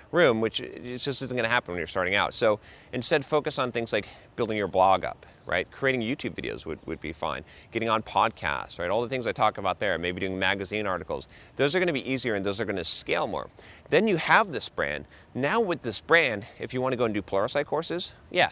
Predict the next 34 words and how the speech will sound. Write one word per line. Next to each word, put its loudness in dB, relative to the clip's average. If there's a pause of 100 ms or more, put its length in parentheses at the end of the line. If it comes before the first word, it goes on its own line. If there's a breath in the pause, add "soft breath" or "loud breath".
(100)
it's -10
gonna -2
be -4
easier -2
for -12
you -4
to 2 (320 loud breath)
get, 4 (420)
get 0
accepted 0
as -4
a -20
Pluralsight 0
author 0
and, -6
and -10
create 0
courses. -4 (300 loud breath)
You -6
know, 0
if, -6
uh, 2
if -12
you -2
wonder 2
what 2
I'm -2
talking 4
about, 4
Pluralsight, 0
you -8
can -6
check -2
out 2